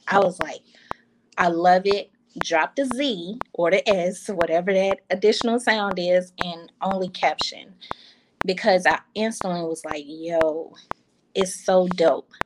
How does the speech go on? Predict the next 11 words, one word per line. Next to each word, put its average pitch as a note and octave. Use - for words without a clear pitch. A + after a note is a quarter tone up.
But E3
the D#3
spelling A3
of F3
it D#3+
came F3+
from E3
Sean A3
is F3+
a D#3+
ode F3